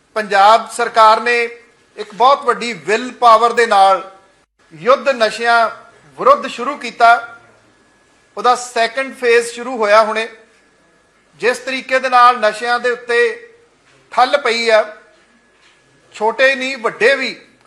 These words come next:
ਸਮਗਲਰ ਜਿਹੜੇ ਉਹ ਫੜੇ ਗਏ ਆ ਔਰ ਕੁਇੰਟਲਾਂ ਦੇ ਹਿਸਾਬ ਦੇ ਨਾਲ ਜਿਹੜਾ ਨਸ਼ਾ ਫੜਿਆ ਗਿਆ, ਗ੍ਰਿਫਤਾਰੀਆਂ ਹੋਈਆਂ ਨੇ। ਉਹਦੇ ਨਾਲ ਜਿਹੜੀ ਇੱਕ ਸਪਲਾਈ ਚੇਨ ਹੈ ਉਹਨੂੰ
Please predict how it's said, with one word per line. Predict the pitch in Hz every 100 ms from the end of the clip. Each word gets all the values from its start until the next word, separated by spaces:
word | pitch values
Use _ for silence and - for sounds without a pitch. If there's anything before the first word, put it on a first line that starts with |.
| _
ਸਮਗਲਰ | 208 220 247 240
ਜਿਹੜੇ | 226 226 233
ਉਹ | 226 226
ਫੜੇ | 214 208 196
ਗਏ | 185 165
ਆ | 147 - _ _ _ _ _ _ _
ਔਰ | 190 214
ਕੁਇੰਟਲਾਂ | 208 247 254 285 277 285
ਦੇ | 277
ਹਿਸਾਬ | 262 254 202 180
ਦੇ | 226
ਨਾਲ | 226 226
ਜਿਹੜਾ | 220 226 220
ਨਸ਼ਾ | 202 190 226 214
ਫੜਿਆ | 196 180 208
ਗਿਆ, | 208 226 226 - - _ _ _ _ _ _ - - _ _ _
ਗ੍ਰਿਫਤਾਰੀਆਂ | 190 208 214 240 233 247 233
ਹੋਈਆਂ | 226 226 240
ਨੇ। | 240 233 - _ _ _ _ _
ਉਹਦੇ | 220 269
ਨਾਲ | 269 247 254 262 262 254 - _ _ _ _ _ 160
ਜਿਹੜੀ | 262 294
ਇੱਕ | 285 262
ਸਪਲਾਈ | - 240 240 240 277 285
ਚੇਨ | 269 247 214
ਹੈ | 139 - _ _ _ _ _ _ 220
ਉਹਨੂੰ | 269 294